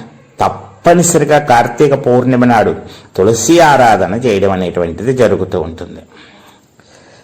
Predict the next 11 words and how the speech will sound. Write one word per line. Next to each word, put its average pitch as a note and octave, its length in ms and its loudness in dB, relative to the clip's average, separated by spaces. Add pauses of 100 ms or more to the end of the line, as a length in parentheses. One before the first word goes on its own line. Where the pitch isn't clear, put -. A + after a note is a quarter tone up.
(140)
అలాగే D3+ 520 2
తులసి D#3+ 420 2
పత్రాన్ని E3+ 680 0
గాని F3 280 2
తులసి D#3 460 2
మాలలు E3 400 4
గాని D#3+ 280 2
విష్ణుమూర్తికి D#3 960 0
కార్తీక B2 600 0
మాసంలో D3 540 2
సమర్పిస్తే G#2+ 1000 0